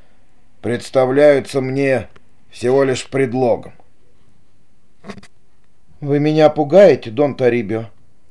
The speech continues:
Если так, то зачем же вам оставаться с этим человеком?»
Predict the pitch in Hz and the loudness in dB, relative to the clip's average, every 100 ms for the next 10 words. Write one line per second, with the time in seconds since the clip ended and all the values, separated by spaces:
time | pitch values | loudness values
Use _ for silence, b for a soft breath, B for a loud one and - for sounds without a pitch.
0 | - - - - - - - 113 156 151 | -20 -20 -20 -20 -20 -20 -10 -2 -2 -2
1 | 139 135 - 131 160 - - - - - | -6 -2 4 4 4 -2 -20 -20 -20 -20
2 | - - - - - 170 151 151 170 170 | -20 -20 -20 -10 -4 0 2 0 -2 -2
3 | 151 170 170 - 147 - 160 156 220 - | 2 4 4 0 -12 0 2 6 4 2
4 | 170 - 147 131 120 139 135 143 127 110 | -10 -4 -4 -4 -6 0 2 4 0 -4